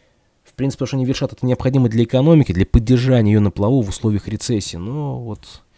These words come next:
определённые, конечно, изъяны, момент тут есть.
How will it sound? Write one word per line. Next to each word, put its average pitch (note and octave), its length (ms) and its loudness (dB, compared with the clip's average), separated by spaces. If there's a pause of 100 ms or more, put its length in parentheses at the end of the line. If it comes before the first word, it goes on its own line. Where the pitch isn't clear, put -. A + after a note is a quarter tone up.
(500)
определённые, A2+ 340 -8
конечно, A2 340 -8
изъяны, A#2 380 -4
момент G#2+ 340 0
тут - 220 -8
есть. G2+ 400 -2